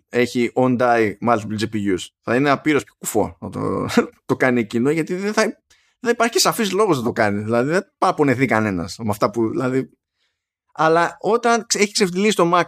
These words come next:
Pro με τον Ultra, τι διάλογο θα συμβεί εκεί πέρα, τι σοκ θα πάθουν. Και να μας πει κάποιος τι θα τα κάνει με τόσα media engines. Δηλαδή, <laughs> από ένα σημείο και έπειτα μαζεύονται, δεν έχουμε τι να τα κάνουμε,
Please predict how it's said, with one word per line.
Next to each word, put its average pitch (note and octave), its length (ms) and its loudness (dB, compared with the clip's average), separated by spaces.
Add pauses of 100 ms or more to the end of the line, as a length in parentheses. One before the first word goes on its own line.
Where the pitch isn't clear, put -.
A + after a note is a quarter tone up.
Pro E3 160 2
με B2+ 120 0
τον A#2 200 0 (120)
Ultra, A2+ 200 -6
τι A3 120 -4
διάλογο G3 460 2
θα E3 100 -2
συμβεί D3 280 -4
εκεί B2+ 180 0
πέρα, G2 300 0
τι G2+ 100 -6
σοκ E3 300 0
θα A2+ 100 -4
πάθουν. G#2+ 400 -4 (520)
Και - 100 -2
να D3+ 80 4
μας D#3 140 2
πει G#3+ 80 -4
κάποιος G3 320 0
τι F#3 100 -4
θα G3+ 100 2
τα E3 100 2
κάνει F3 220 2
με D3 80 4
τόσα D3+ 280 2
media B2 380 2
engines. A2 380 -4
Δηλαδή, A#2 440 0
<laughs> - 100 -20 (1900)
από - 260 0
ένα A3 180 2
σημείο F#3 300 0
και G3 160 -2
έπειτα E3+ 300 0
μαζεύονται, E3+ 520 2
δεν F#3+ 140 -2
έχουμε G3+ 240 0
τι G#3 100 -6
να G3 100 -2
τα G3 100 -4
κάνουμε, F#3+ 440 -2